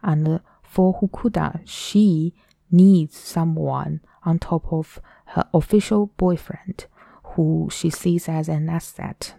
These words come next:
or in her own words, a weapon that will consolidate her social standing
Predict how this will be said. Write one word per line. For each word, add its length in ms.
or 280
in 120
her 120
own 340
words, 500
a 60
weapon 580
that 140
will 200
consolidate 1080
her 120
social 400
standing 580